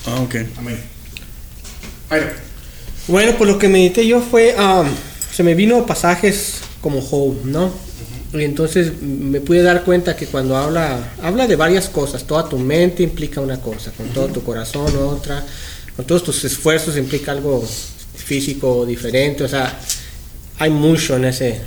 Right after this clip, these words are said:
Speaker 3: en eso,
Speaker 2: Tienes
Speaker 3: so.
Speaker 2: toda la razón. Vamos a estar un par de meses en ese
Speaker 3: Sí, eso puedes hacer muchas cosas, pero me recordé a Job porque él,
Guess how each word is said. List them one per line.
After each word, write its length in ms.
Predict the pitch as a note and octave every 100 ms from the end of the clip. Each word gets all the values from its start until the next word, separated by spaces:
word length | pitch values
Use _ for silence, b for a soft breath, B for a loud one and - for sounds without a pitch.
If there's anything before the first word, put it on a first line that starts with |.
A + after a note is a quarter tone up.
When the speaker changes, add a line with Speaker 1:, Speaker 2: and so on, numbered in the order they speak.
| -
Speaker 3:
en 140 | B2 B2
eso, 240 | C3+ C3+
Speaker 2:
Tienes 180 | A#2+ D3+
Speaker 3:
so. 60 | C3
Speaker 2:
toda 220 | C3 C3
la 40 | B2+
razón. 240 | A#2+ A#2 G#2+ -
Vamos 200 | A#2 C#3
a 40 |
estar 160 | C#3 C#3
un 80 | C#3
par 140 | C3+
de 80 | C3
meses 220 | C3 -
en 100 | B3+
ese 280 | A#2+ A#2 -
Speaker 3:
Sí, 320 | F3 E3 D#3
eso 240 | D3+ E3 G#3+
puedes 340 | F3 E3+ F#3
hacer 240 | D#3+ E3+ E3
muchas 360 | F#3+ G3 F3+
cosas, 340 | - G3 G3 -
pero 220 | F#3 F3
me 380 | F3 F3 E3+ -
recordé 480 | F3+ F#3 - E3+ F3+
a 60 | A3+
Job 280 | A3+ A#3+ A#3
porque 420 | F#3+ F3+ F3 F3+
él, 140 | G3